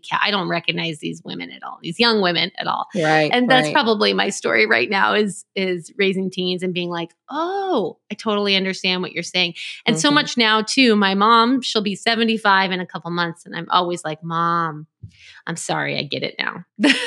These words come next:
Speaker 2: Right,
Speaker 1: Like, I'm
Speaker 2: right,
Speaker 1: always
Speaker 2: right.
Speaker 1: like, you just don't,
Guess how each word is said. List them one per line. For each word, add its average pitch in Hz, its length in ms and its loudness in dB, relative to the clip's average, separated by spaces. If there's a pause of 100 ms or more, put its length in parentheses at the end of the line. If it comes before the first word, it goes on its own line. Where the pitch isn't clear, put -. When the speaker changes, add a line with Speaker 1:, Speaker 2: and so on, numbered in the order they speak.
Speaker 2:
Right, 180 280 6
Speaker 1:
Like, - 160 0
I'm 269 60 6
Speaker 2:
right, 175 120 6
Speaker 1:
always 240 160 4
Speaker 2:
right. 208 220 4
Speaker 1:
like, - 80 -10 (320)
you 302 120 4
just 508 280 4
don't, 302 340 4